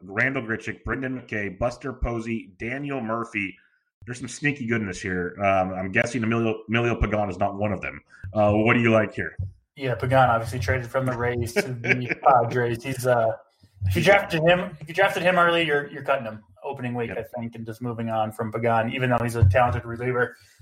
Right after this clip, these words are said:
Speaker 2: Just can't really carry in all but the deepest of leagues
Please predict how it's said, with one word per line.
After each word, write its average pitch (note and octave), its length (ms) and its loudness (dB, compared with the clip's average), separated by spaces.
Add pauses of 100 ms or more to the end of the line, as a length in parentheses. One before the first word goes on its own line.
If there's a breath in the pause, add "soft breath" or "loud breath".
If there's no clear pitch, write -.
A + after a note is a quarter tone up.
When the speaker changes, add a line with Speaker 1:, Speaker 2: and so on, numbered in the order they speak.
(260 loud breath)
Speaker 2:
Just E3 140 2
can't C#3+ 180 4
really B2 500 4
carry B2 720 0 (420)
in D3 180 -8
all C#3+ 220 6
but C3+ 120 -2
the B2+ 80 -6
deepest B2+ 340 -8
of A#2 160 -12
leagues G#2+ 400 -16